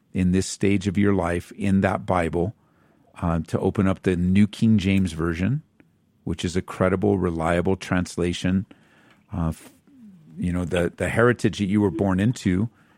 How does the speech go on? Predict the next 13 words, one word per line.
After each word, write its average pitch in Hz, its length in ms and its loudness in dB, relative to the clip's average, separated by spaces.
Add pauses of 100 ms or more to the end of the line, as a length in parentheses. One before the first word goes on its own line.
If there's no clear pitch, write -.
you 98 140 2
were 107 120 4
born - 240 4
into - 360 2
a 82 40 0
heritage 92 580 -2
that 87 140 -2
valued 90 560 2
and 85 200 0
revered 87 540 2 (240)
the 90 100 2
Hebrew 107 440 2
Scriptures, - 680 -8